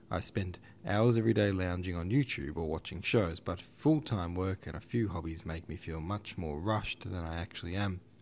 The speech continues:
But it's still great being able to fire up,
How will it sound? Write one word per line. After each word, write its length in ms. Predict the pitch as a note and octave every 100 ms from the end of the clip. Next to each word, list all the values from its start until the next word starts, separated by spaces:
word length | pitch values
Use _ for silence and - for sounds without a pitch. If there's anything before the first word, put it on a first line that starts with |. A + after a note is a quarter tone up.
| - - - - - -
But 120 | C#3
it's 80 | A#2+
still 240 | - D3+
great 320 | B2+ A2+ G#2+ - - - -
being 160 | C3 B2
able 200 | A2+ G#2+
to 140 | G2+
fire 440 | - G#2+ G2+ G2
up, 180 | F2 -